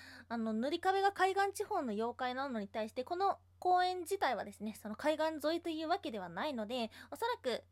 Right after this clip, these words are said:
地元の方に親しまれてそういう名前がついたのかもしれない。すごく立派で、そして薄い、本当にまるであの塗り壁だみたいな感じのものでした。また、全国各地にも塗り壁という愛称がつかれているような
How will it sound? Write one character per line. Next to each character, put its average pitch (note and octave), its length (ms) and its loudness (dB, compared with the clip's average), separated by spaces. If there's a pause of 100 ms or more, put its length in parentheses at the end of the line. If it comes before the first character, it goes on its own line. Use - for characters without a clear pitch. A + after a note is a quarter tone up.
(320)
地 A3 140 -4
元 B3+ 200 -2
の C4 120 -2
方 C#4+ 240 -2
に G3+ 160 -4
親 B3+ 180 -8
し C4+ 120 -8
ま C#4 120 -2
れ C#4+ 80 0
て G3+ 120 -8
そ A#3 160 -8
う A3 60 -2
い A3+ 120 -4
う - 20 -2
名 A3 140 0
前 B3 180 -2
が B3 120 -2
つ - 180 -6
い C#4 60 -4
た A3+ 120 -4
の G3+ 80 -4
か G3+ 140 -8
も G3+ 80 -6
し - 100 -12
れ G3 140 -6
な G3+ 100 -6
い。 F3+ 80 -12 (300)
す - 160 -4
ご E4 100 4
く D4 340 0
立 A3+ 160 -6 (140)
派 B3 120 4
で、 B3+ 260 6
そ D#4 100 -2
し - 60 -8
て - 320 2
薄 C#4+ 420 0
い、 D#4+ 220 -4
本 F#4+ 240 0
当 F#4+ 100 0
に F#4+ 260 -2
ま B3+ 200 2
る F#4 120 4
で F#4 120 6
あ E4+ 120 6
の F4 120 2
塗 D#4 160 0
り D#4+ 100 2
壁 D#4+ 220 2
だ D#4 160 4
み B3 80 -4
た F#3 80 -4
い E3+ 40 -6
な F3 80 -10 (320)
感 C#4 200 -2
じ A3+ 100 -2
の A3+ 80 0
も A3+ 80 2
の C4 140 0
で A#3 100 -4
し - 60 -12
た。 - 180 -10 (640)
ま D4+ 80 0
た、 F4+ 160 6
全 G#4 240 0
国 - 180 -4
各 - 220 -4
地 - 120 -6
に G#3+ 120 -2
も B3 200 -2 (240)
塗 A3+ 160 2
り D#4 160 2
壁 - 460 0 (160)
と D#4+ 60 -2
い D4 100 0
う - 60 0
愛 C#4 180 4
称 E4+ 160 -2
が B3 100 -4
つ - 80 -12
か A3+ 120 -2
れ A3+ 80 -10
て - 100 -10
い G3+ 40 -10
る F#3+ 40 -12
よ F#3 160 -10
う F#3+ 40 -6
な G#3+ 180 -2